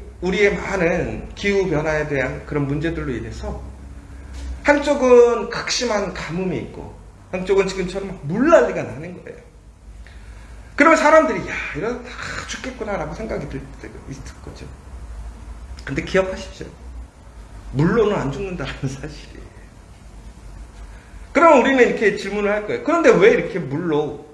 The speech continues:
고난을 받고 힘들어합니까?" 자, 여러분, 하나님께서는 분명히 물로 우리를 심판하시지 않는다고 그랬어요.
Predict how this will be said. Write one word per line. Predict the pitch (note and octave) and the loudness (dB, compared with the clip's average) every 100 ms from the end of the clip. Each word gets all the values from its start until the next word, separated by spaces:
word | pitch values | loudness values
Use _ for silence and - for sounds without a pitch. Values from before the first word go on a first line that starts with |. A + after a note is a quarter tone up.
| - - | -20 -8
고난을 | E3 F3 E3 C3+ | -2 2 2 2
받고 | C#3 C3+ - - | -2 -8 -12 -14
힘들어합니까?" | - - - - - - - - - - - - - - - - - - - - - - - - | -12 -14 -14 -14 -14 -16 -16 -18 -18 -18 -20 -20 -20 -20 -20 -20 -20 -20 -20 -20 -20 -20 -16 -4
자, | - - - - - - | -4 -4 -8 -14 -20 2
여러분, | F#3 F#3+ B2+ - - - - - - - - | 6 6 4 0 -12 -18 -20 -20 -20 -20 -16
하나님께서는 | - D4 E4+ F4 D#4 C#4+ C4 | -2 4 4 4 0 0 0
분명히 | - E3+ G3 F#3+ | -2 -2 0 0
물로 | A#2+ E3 D3 | 0 -2 -2
우리를 | A#2+ C#3+ | -4 -8
심판하시지 | - A3 A3+ A3+ G3 - | -8 -8 -6 -6 -6 -8
않는다고 | G2+ F#2+ D#3+ D#3+ C3+ | -12 -4 -2 -2 -4
그랬어요. | - - - | -10 -14 -20